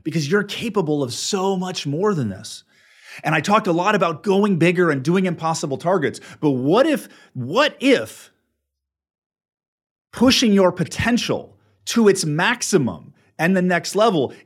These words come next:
isn't just about money and work? What if it's about living your life with happiness and adventure and fun in a way you never have before?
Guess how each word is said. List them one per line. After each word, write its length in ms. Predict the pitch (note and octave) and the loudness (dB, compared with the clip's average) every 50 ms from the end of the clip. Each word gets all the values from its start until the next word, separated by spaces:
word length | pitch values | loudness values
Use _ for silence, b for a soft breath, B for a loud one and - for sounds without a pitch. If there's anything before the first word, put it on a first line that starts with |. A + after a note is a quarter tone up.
| _ | _
isn't 320 | - C4 C4 A3 B3+ A3+ - | 0 0 2 4 2 2 2
just 280 | - A3 G#3+ G#3+ - | 4 2 2 2 2
about 240 | F#3 D#3 E3 D#3+ C#3 | 2 2 0 0 -2
money 500 | B2 A#2 A#2 B2 D3 G3+ B3 B3 A3 F3 | -4 -6 -4 -4 -2 0 2 2 2 2
and 160 | C3+ A#2 A2 | 0 0 2
work? 220 | F3+ A#3+ F#3+ B B B B | 2 2 2 B B B B
What 180 | - C3+ G#3 C#4 | -2 2 2 2
if 120 | D4+ D4+ | 2 0
it's 120 | D#4+ G#3+ - | -4 -4 -2
about 280 | G3 F3 E3 D3+ D3 | 0 0 0 0 0
living 460 | C3+ C3 B2+ C3+ E3+ G#3 F#3 G#3 G3+ F#3 | -2 -4 0 4 4 4 4 2 0 0
your 160 | F3 D#3+ D3+ | 0 0 0
life 360 | C3+ C#3 D3 D#3+ E3 D#3 - | 0 0 0 0 0 0 -2
with 120 | C#3+ C3 | -4 -4
happiness 540 | - - D3+ D#3+ D#3 - F3+ E3 D#3+ D3+ - | -4 -4 -4 -2 -2 0 0 -2 -2 -2 -4
and 120 | D3+ C3 B2+ | -2 -2 -2
adventure 420 | A#2+ A#2 C#3 D3 D#3 C#3+ - D3+ | -2 0 0 0 0 -2 -2 -4
and 140 | B2+ A#2 A2 | -4 -4 -4
fun 240 | - G#3 G#3 F#3 D3 | -4 -2 0 0 0
in 80 | C3 | 0
a 40 | B2+ | 0
way 140 | B2+ C#3+ D3 | 2 2 2
you 140 | D3 C#3 B2+ | 2 0 0
never 260 | C3 C3 B2+ A#2+ A#2+ | 0 0 0 0 -2
have 180 | A2+ A2+ G#2+ | -2 -2 -4
before? 420 | F2+ G2 - - D3+ C3+ A2 G2 | -6 -8 -8 -8 -6 -6 -8 -8